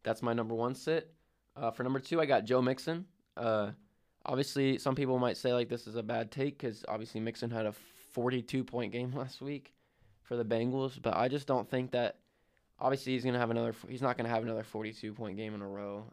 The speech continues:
I mean, no one does that, and especially not, like, a guy, like, a Christian McCaffrey or, uh, Aaron Jones or Kamara type thing. Um, and especially the Bengals are going against this, uh,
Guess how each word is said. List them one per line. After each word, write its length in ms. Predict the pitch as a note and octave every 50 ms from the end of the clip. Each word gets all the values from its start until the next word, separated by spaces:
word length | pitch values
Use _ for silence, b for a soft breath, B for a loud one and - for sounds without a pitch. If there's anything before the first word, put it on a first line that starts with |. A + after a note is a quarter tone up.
| _
I 60 | - G#2
mean, 280 | G2 G2 G2+ G2+ - - - _ _ _ _ _ _ _ _ _ _ _ _ _ _
no 220 | - A2 A2+ A#2
one 260 | A#2+ A#2 A2+ A2 G#2+
does 260 | G#2+ G2 G2+ G2+ - G2+
that, 300 | G2 F#2+ G2 G2 - -
and 120 | G#2 G2+ G2+ G#2+
especially 480 | - - - A2 A2 G#2+ - - - F#2+
not, 360 | F#2+ G2 F#2+ G2 G2 D2+ - _ _ _ _ _ _ _ _ _ _ -
like, 80 | - G#2
a 80 | G#2+ G#2+
guy, 120 | - - -
like, 120 | - G#2 G#2
a 80 | G2+ G2+ - - - - - - - - - - -
Christian 360 | - A#2 G#2 - - G#2 G#2
McCaffrey 680 | - - G2+ G2+ G2+ G#2+ G#2 - - G2 G#2 G#2 G2+ G2
or, 260 | G#2 F#2+ G2 F2+ F#2
uh, 140 | F2+ - - _ _
Aaron 260 | - A2+ G#2 G2+ G#2+ G#2+
Jones 400 | - G#2 G#2 G2+ G2+ G#2 G#2 -
or 160 | - - - _ -
Kamara 480 | - G#2+ G#2 G#2+ G#2+ G#2+ G2+ G2+ G#2
type 260 | - - G#2+ G2+ - - -
thing. 300 | - G#2+ G#2+ G#2+ A2 - _ _ _ _ _ _ _ _
Um, 400 | - A2 A2+ A2+ A2 A2 G2+ G2+ - - b b b b b b b b b b
and 180 | - A#2 A#2 A#2
especially 460 | A2+ - - C3+ C3 C3+ C3 - B2+ A#2+
the 120 | A2+ A#2
Bengals 240 | A#2 A#2+ B2 B2 A#2+
are 60 | B2
going 220 | A#2 A#2+ A#2 A2+ A2+
against 280 | A2+ A2+ A2 G#2+ -
this, 240 | - A2+ A2 - -
uh, 320 | G#2+ G#2 G#2 G#2 G2 -